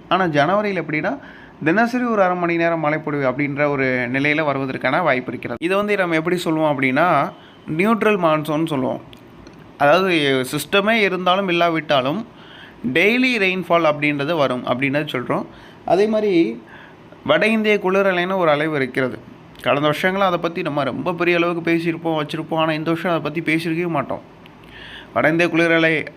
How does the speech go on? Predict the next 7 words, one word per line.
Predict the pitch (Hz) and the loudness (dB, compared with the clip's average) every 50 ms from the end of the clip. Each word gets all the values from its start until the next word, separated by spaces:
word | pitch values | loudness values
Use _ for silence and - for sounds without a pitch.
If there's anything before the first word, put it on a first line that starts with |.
| - - | -8 -2
போன | - 147 151 156 | 0 2 2 2
வருஷம்லாம் | 147 - - | 0 -2 0
லானினா | 165 175 170 156 147 143 156 160 160 160 156 147 | 2 2 4 4 4 4 2 2 2 2 2 0
அப்பெல்லாம் | 147 - 147 151 165 | 0 0 -2 0 0
ரொம்ப | 156 135 127 127 143 160 190 | -2 -2 -2 -4 -2 0 2
இடையூறு | 185 175 175 175 170 165 | 2 2 2 2 0 0
கொடுத்தது. | 147 147 147 135 131 131 117 98 104 | -2 -2 -4 -2 -4 -4 -6 -6 -10